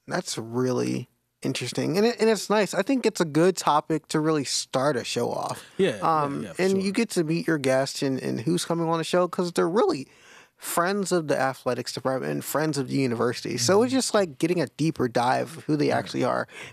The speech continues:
Speaker 1: behind the scenes is what I would think of it as.
Speaker 2: Actually, and, um, you know, next, you know, next week when we have our first guest, our first guest, uh, you know, unless something changes, uh, will be Trevor Callerman, who, uh, if you do not know him, he's the head women's, uh,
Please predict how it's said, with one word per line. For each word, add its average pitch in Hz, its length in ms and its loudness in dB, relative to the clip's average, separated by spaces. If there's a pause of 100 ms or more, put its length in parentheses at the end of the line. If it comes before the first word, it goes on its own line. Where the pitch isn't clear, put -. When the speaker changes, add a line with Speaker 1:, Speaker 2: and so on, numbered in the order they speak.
(100)
Speaker 1:
behind 147 480 -2
the 120 100 -10
scenes - 380 -6
is 127 80 -6
what 131 160 0
I 120 120 0
would - 160 -8
think - 200 -12
of - 140 -10
it - 140 -12 (160)
as. - 160 -12
Speaker 2:
Actually, 117 540 -4
and, 127 160 -2
um, 117 480 -4
you 135 140 -2
know, 107 320 -6 (320)
next, 139 440 -4
you 139 140 -4
know, 110 60 -6
next 131 260 -2
week 139 240 0
when 123 120 -2
we 120 180 0
have 120 200 -2
our 110 120 -2
first 113 320 -4
guest, 120 260 -2
our 113 80 -2
first 120 300 -4
guest, 117 320 -4
uh, 101 380 -6 (420)
you 127 100 -2
know, 113 160 -2
unless 117 400 0
something 127 380 -4
changes, 117 680 -2
uh, 107 300 -4
will 113 140 0
be 110 160 -4
Trevor 117 320 -4
Callerman, 127 540 -4 (140)
who, 117 220 2
uh, 104 140 0
if 101 160 -4
you 120 80 0
do 117 100 -2
not 113 200 -4
know 117 100 -2
him, 117 180 -2
he's 113 220 0
the 104 220 -2
head 120 440 -2 (200)
women's, 113 400 -4
uh, 95 400 -4